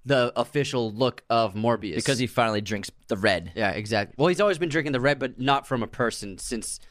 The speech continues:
Speaker 1: it was, it's like his, his final transformation into the idea of Morbius, I
Speaker 2: Okay, yeah.
Speaker 1: suppose.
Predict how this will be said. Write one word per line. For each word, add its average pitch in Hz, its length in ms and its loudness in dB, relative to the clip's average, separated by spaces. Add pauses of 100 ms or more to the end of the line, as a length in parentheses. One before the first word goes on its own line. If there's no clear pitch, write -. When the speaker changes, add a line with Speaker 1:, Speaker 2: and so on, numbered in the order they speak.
(260)
Speaker 1:
it 170 60 4
was, 180 100 2
it's 190 180 0
like 226 180 2
his, 196 160 2
his 165 220 -2
final 170 240 4
transformation 143 560 -2
into 127 380 -2 (400)
the 113 280 0
idea 113 360 0
of 92 60 -4
Morbius, 95 360 -2
I 127 60 2
Speaker 2:
Okay, 98 180 2
yeah. 98 100 4
Speaker 1:
suppose. 90 300 -6